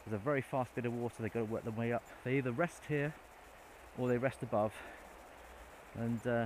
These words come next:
the only way you can really fish this is with a, a Bouncing Betty. So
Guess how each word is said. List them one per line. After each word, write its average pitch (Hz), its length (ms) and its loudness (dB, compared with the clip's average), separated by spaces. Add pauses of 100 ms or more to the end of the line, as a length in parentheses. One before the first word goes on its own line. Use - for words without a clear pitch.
(160)
the 147 60 2
only 160 120 2
way 143 140 2
you 135 60 2
can 139 160 -2
really 135 140 2
fish - 280 -2
this 113 220 -2
is 107 120 -4
with 120 140 2
a, 117 100 2 (640)
a - 80 -2
Bouncing 131 440 2
Betty. 110 360 -2 (120)
So 110 160 2